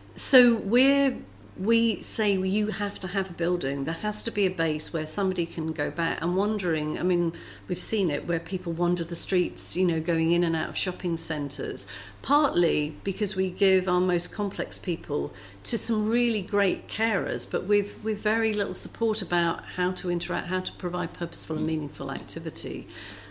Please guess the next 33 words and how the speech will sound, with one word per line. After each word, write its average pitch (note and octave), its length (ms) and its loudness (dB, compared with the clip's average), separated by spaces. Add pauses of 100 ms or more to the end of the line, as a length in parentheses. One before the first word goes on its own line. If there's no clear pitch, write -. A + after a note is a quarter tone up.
(140)
And, G3+ 280 6
you A3 180 2
know, A3 100 4
the, G3+ 140 6
the G3 160 2
thing G#3+ 200 0
about G3 200 2
the F3+ 80 2
day G#3 200 4
centres D3 400 -2
is D#3 160 -4
you, E3+ 240 -2
you E3+ 160 -2
develop F3 480 0
a F3 60 -2
whole D#3+ 400 -4
team, E3 580 -2
I D#3 60 -6
suppose, D3 360 -4
of D3 280 -6
people E3+ 260 -4
with D3+ 160 -4
very D3 240 -6
specialist - 600 -6
skills. - 400 -6 (580)
I B3 180 6
think C4+ 300 2
we F#3+ 140 0
could, F3+ 200 -6 (240)
could - 160 -6
change F#3 400 0
what E3 140 -2
a, D#3 80 -2